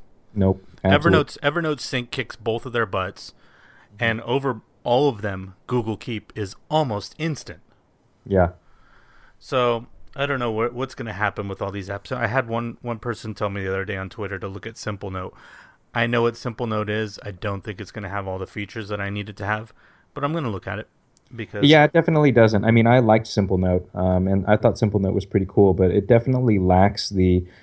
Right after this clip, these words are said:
Speaker 1: ability to organize the way that you organize. Um,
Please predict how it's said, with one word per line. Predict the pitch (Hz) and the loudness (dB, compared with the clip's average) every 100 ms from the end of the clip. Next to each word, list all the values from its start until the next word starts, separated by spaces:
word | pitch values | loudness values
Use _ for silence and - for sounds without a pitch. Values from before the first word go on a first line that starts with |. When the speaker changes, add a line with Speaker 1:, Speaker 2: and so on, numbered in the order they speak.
| - | -4
Speaker 1:
ability | - 95 101 101 104 101 | 0 6 6 8 6 2
to | - | 0
organize | 95 95 95 92 90 87 | 4 4 6 4 2 2
the | 92 | 2
way | 90 90 | 4 4
that | 85 | 2
you | 95 87 85 | -2 -2 0
organize. | 85 87 85 71 69 - - | 0 0 0 -2 -8 -10 -2
Um, | 92 90 87 85 | 2 2 2 0